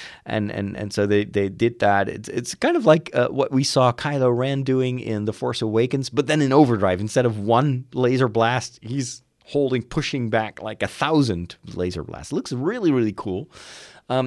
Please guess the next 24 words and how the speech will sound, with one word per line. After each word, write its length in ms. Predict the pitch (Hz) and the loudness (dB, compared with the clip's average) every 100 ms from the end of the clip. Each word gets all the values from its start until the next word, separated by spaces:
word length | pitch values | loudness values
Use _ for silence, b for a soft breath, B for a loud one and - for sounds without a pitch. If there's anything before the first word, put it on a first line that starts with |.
| 117 | -4
and 160 | 123 110 | -8 -8
later 240 | 113 113 | -6 -4
on 160 | 113 - | -6 -8
also 280 | 107 101 98 | -12 -10 -10
stars 720 | - - - 92 95 92 - | -12 -10 -6 -4 -4 -6 -10
the, 160 | 95 - | -10 -6
uh, 280 | 92 85 - | -4 -4 -6
the 200 | 95 90 | -4 -2
Emperor, 800 | 120 - 104 101 98 101 101 - | -2 -2 -2 0 0 0 -2 -4
and, 400 | 98 90 85 - _ _ _ _ - | -4 -4 -6 -8 _ _ _ _ -20
mm, 560 | - - - - - 123 | -18 -16 -16 -16 -6 -4
um, 180 | 139 - | -4 -4
there 180 | 151 156 | -4 -4
were 260 | 185 180 | -8 -10
lots 440 | - - 208 285 214 | -10 -6 -2 0 0
of 240 | - _ | -6 _
cool 280 | 208 185 151 | 2 4 4
little 180 | 139 120 | 0 -2
surprises 640 | 113 - 98 95 92 90 | -4 0 0 0 -2 -6
in 140 | 90 | -8
there. 220 | 78 - - _ _ _ _ _ _ - | -8 -12 -16 _ _ _ _ _ _ -14
But 460 | 120 262 349 151 - b b b b b b b b b b - | -4 0 0 -2 -6 b b b b b b b b b b 0
it, 360 | 220 214 - 190 | 0 0 -2 2
uh, 480 | 170 160 156 151 | 4 4 4 0